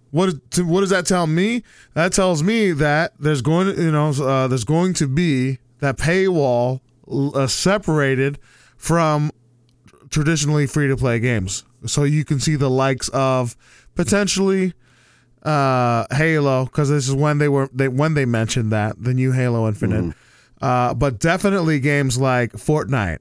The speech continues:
Speaker 1: or, uh, Sea of Thieves
Speaker 2: Right.
Speaker 1: or, uh, the whatever other s-, slew of, of free to play games that are coming down the pike.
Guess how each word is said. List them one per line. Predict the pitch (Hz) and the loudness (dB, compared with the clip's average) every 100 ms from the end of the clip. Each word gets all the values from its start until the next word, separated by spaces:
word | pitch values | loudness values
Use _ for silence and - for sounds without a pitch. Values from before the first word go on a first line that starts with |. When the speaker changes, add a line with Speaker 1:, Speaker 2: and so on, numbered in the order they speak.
| _ | _
Speaker 1:
or, | 113 127 123 123 120 117 117 117 - _ - | -2 0 2 2 0 0 0 -2 -6 _ -4
uh, | 110 | -4
Sea | - 165 139 | -2 0 -2
of | - | 0
Thieves | 156 135 90 - - - _ _ _ _ _ _ | 0 0 -2 -6 -16 -20 _ _ _ _ _ _
Speaker 2:
Right. | 123 101 147 | -4 0 2
Speaker 1:
or, | 147 147 | 2 2
uh, | 131 143 139 | 0 -2 0
the | 151 | -2
whatever | 135 151 151 156 147 | 0 2 2 2 2
other | 151 160 139 | 2 2 0
s-, | 123 143 135 | -2 -4 -4
slew | 123 - 156 151 | -4 -2 0 2
of, | 139 131 | 0 0
of | 127 131 | -2 -2
free | - 151 | 0 0
to | 135 | 0
play | 135 135 | 0 0
games | 127 143 131 | 2 0 2
that | 110 | 0
are | |
coming | 107 127 123 | 0 0 0
down | 120 104 | 0 -2
the | 104 | -2
pike. | 139 104 | -2 -2